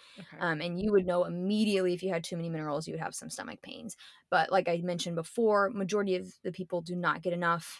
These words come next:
Speaker 2: and then we're all stressed, so we're even more depleted. So
Speaker 1: Mm-hmm.
Speaker 2: that's something that you can easily add in without any fear at all of, of overdoing it.
Speaker 1: Okay. I appreciate that. And I think s-, there's some things, obviously, it's best to go talk to a professional before you're really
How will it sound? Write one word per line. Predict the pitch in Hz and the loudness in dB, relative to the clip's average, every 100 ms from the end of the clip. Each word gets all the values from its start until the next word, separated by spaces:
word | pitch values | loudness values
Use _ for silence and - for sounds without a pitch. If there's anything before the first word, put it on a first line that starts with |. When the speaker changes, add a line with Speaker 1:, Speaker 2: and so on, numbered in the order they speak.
| _ | _
Speaker 2:
and | 175 170 | -8 -6
then | 160 | -4
we're | 156 156 | 0 2
all | 160 | 2
stressed, | - 156 151 - | -2 -2 -2 -4
so | 156 | -6
we're | 143 | -6
even | 151 156 | -8 -10
more | 147 151 | -10 -8
depleted. | 165 190 190 208 196 | -8 -4 -2 -2 -4
So | - - 156 151 | -4 -2 -2 -2
Speaker 1:
Mm-hmm. | 160 | -4
Speaker 2:
that's | 160 156 - | 0 0 -2
something | 160 156 156 156 151 | -8 -8 -10 -8 -6
that | - - | -6 -6
you | 170 | -10
can | - 143 - | -10 -14 -8
easily | 214 214 185 165 | -2 0 0 -2
add | 143 143 | -4 -4
in | 143 | -6
without | 147 127 - _ 190 | -4 -4 -4 _ -4
any | 185 | -4
fear | - 143 147 | -2 -2 -2
at | 147 | -2
all | 135 131 | -6 -6
of, | 165 - _ _ | -8 -12 _ _
of | 165 160 | -18 -16
overdoing | 170 - 165 - - | -16 -14 -12 -10 -10
it. | - | -12
Speaker 1:
Okay. | 156 - _ - | -14 -20 _ -4
I | 240 | -2
appreciate | 262 240 151 139 | -2 -4 -4 -4
that. | 120 - | -4 -2
And | 185 | -2
I | 190 | -2
think | 196 175 - | -4 -8 -16
s-, | - - | -18 -8
there's | 190 175 | -6 -4
some | 185 175 | -6 -6
things, | 180 170 160 - - | -6 -8 -10 -12 -8
obviously, | 160 151 175 | -8 -8 -12
it's | 165 - | -14 -14
best | 147 139 - | -10 -10 -8
to | 180 | -10
go | 165 - | -10 -10
talk | - - - | -10 -10 -10
to | |
a | |
professional | 170 156 160 - 180 | -14 -14 -14 -12 -10
before | 175 - 160 | -10 -10 -12
you're | 156 | -12
really | 156 147 151 151 | -12 -12 -12 -14